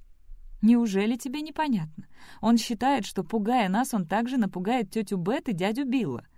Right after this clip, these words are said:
А если он распугает гостей, то Холлоу-Инн разорится. Наверное, это его цель,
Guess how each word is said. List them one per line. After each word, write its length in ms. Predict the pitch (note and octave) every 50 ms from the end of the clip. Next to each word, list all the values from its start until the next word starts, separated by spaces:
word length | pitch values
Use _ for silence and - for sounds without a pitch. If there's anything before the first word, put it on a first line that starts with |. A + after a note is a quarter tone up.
| - - - - _ - - -
А 260 | A#3+ C4 C#4+ D#4 D#4+
если 380 | D#4 D4+ D4 E4+ F#4 - D4 C#4+
он 200 | C4 C#4+ E4 D4
распугает 560 | B3 A#3+ - - A#3 G#3 F#3+ A3+ C4 C4 G#3+
гостей, 640 | F#3+ F#3 F3+ E3 - - - A#3 B3+ C4+ C#4 C4+ - - - - - - - -
то 120 | C4 C4
Холлоу-Инн 800 | - - B3+ C4 C#4 C#4 C#4 B3+ - - A#3 B3+ C#4+ C#4+ B3+ A#3 -
разорится. 760 | A3 A3+ A#3 G#3 A3+ A3 A3+ B3 D4 - - - - - - _ _ _ _ _ _ _ - -
Наверное, 600 | F#3+ F#3 F3+ F3+ F#3 F#3+ F#3 F#3+ G#3 G3+ F#3+ - -
это 320 | E3 E3 E3 G3 G3 C4
его 240 | C4+ A#3+ F#3 D#3 C3
цель, 360 | - - - - G2 - -